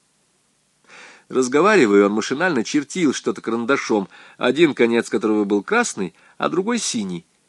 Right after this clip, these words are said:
Мы объяснили свой замысел. Никакой политики. Просто хотим поговорить и понять русских крестьян, рабочих, торговцев с рынка, посмотреть, как они живут,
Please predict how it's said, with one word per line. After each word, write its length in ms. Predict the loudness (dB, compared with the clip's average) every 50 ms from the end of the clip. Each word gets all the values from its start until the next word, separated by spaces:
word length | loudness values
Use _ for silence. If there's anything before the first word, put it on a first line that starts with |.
| _ _ _ _ _ -8
Мы 140 | -4 -4
объяснили 480 | -4 -4 -6 -8 -6 -4 -2 -2 -2 -2
свой 260 | -4 -2 0 0 0
замысел. 560 | 2 0 -2 -2 -2 -4 -6 -4 -4 -4 -4 -6 _ -20 _ _ _
Никакой 560 | -2 -2 0 0 0 -2 -4 -2 -2 -4 -4 -2
политики. 640 | -4 -4 -6 -4 -6 -8 -12 -14 -16 -20 -20 -20 _ _ _ _ _ _ _ _ _ _ _ _ _
Просто 340 | 0 2 2 2 0 -2 -2
хотим 340 | -2 -2 -2 -2 -4 -4 -4
поговорить 640 | -4 -2 2 2 2 2 2 0 -4 -6 -10 -14 _ _ _ _ _ -2
и 80 | 0
понять 400 | 2 2 2 2 2 0 0 0
русских 420 | 0 0 0 -2 -4 -4 -6 -6 -6
крестьян, 800 | _ -4 -4 -4 -4 -6 -10 -6 0 2 4 4 4 2 0 -2
рабочих, 580 | -4 -2 2 4 4 4 4 0 -4 -12 -12 _ -20 -8 _
торговцев 600 | 0 0 4 6 6 6 6 4 2 -2 -4 -4
с 100 | -2 -2
рынка, 360 | -2 -2 -2 -2 -6 -10 -12 -12 _ _ _ _ _ _
посмотреть, 520 | 0 0 2 4 2 2 4 4 2 2 2
как 200 | 0 -2 0 -2
они 160 | -2 -2 -2
живут, 460 | -2 -2 -2 -2 -2 -6 -10 _ _